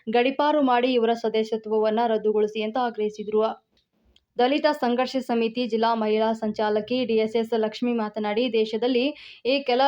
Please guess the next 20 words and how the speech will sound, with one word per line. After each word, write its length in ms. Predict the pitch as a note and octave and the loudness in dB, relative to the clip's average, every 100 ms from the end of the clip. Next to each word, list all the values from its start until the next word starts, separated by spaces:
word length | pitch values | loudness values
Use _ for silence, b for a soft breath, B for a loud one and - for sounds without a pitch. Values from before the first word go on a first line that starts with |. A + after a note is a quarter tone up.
| C#4+ C#4 | 2 2
ಕೋಮುವಾದಿಗಳು 760 | A#3+ A#3+ A#3 A3+ A#3 A3+ B3 | 2 4 2 2 2 4 4
ನಡೆಸ್ತಾ 300 | B3 A3 A#3 | 2 0 0
ಇರುವಂತಹ 320 | A3 A3 A3 A#3+ | 0 0 0 0
ಹೀನಾಯ 420 | A3 A3 A#3+ B3+ | 2 0 0 -2
ಕೃತ್ಯಗಳು 480 | A#3+ G#3+ A3+ A3 B3 | -4 -4 0 2 2
ಹೃದಯ 380 | A3+ A3 A3 A3 | 0 2 2 0
ತಗ್ಗಿಸುವಂತಿವೆ. 760 | A3 G#3 A3 A3 G#3+ G#3+ G#3+ A3 A3 B B B - | -2 -4 -6 -4 -4 -4 -2 -2 -2 B B B -2
ಗೌರವಾನ್ವಿತ 520 | A#3 B3+ C#4 C#4 B3 B3+ | 2 4 4 4 2 2
ಮುಖ್ಯ 320 | B3 A3+ A#3 | 2 0 0
ನ್ಯಾಯಮೂರ್ತಿಗಳು 680 | A3+ A3 A3 G#3+ A3 A3 B3 | 0 0 0 -2 0 2 2
ಮೇಲೆ 320 | A3+ G#3+ A#3 | 2 0 -2
ಶೂ 180 | A3+ A#3 | 0 0
ಎಸೆಯಲು 500 | A3 G#3+ G#3+ G#3+ B3+ | 0 2 0 2 2
ಯತ್ನಿಸುವಂತಹ 720 | A3 G#3+ A3 G#3+ A#3 C4 G#3 | 0 -2 -8 -4 -4 0 -2
ಕೃತ್ಯವು 480 | G#3 A3 A3 A3 B3 | -2 -4 2 2 2
ಕೇವಲ 320 | A#3 G#3+ G#3+ G#3+ | -2 -2 -2 -2
ವ್ಯಕ್ತಿಯ 420 | G#3+ G#3+ A#3 A#3 B3 | -2 -6 -4 -2 0
ಅಜ್ಞಾನವನ್ನ 580 | A3 G#3+ A3+ B3 A3+ A3 | -2 -2 -2 -2 -4 -4
ಮಾತ್ರ 300 | G#3+ G#3+ G#3+ A3 | -2 -2 -2 -2
ತೋರಿಸುವುದಿಲ್ಲ, 600 | A3 G#3+ G#3 A3 B3+ | -2 -4 -4 -4 0